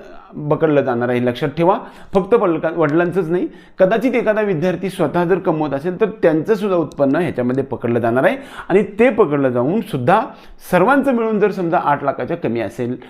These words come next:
तरच तुम्हाला याचा लाभ होणार आहे. हे पण तेवढंच सर्वात महत्त्वाची गोष्ट आहे. मुलींसाठी मोफत शिक्षण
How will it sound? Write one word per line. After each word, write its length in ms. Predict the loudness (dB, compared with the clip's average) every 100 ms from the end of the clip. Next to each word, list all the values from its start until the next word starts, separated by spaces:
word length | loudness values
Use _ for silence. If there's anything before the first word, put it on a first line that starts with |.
| -20 _ 4
तरच 280 | 4 2
तुम्हाला 220 | -2 0 0
याचा 240 | 0 0
लाभ 240 | 0 0 -4 -10 -4
होणार 300 | -2 0 -2 -10 -6
आहे. 360 | 0 2 2 -2 -6 -8 2
हे 80 | 2
पण 240 | 2 0
तेवढंच 380 | 2 2 -2 -4
सर्वात 360 | -2 0 -2 -2
महत्त्वाची 480 | -2 0 -2 -2 0
गोष्ट 300 | 0 0 -6
आहे. 100 | -14 -20 -20 -20 -8 2 4
मुलींसाठी 720 | 6 4 2 0 -2 -4 -4
मोफत 520 | -2 -2 0 -2 -2
शिक्षण 360 | -8 -6 -6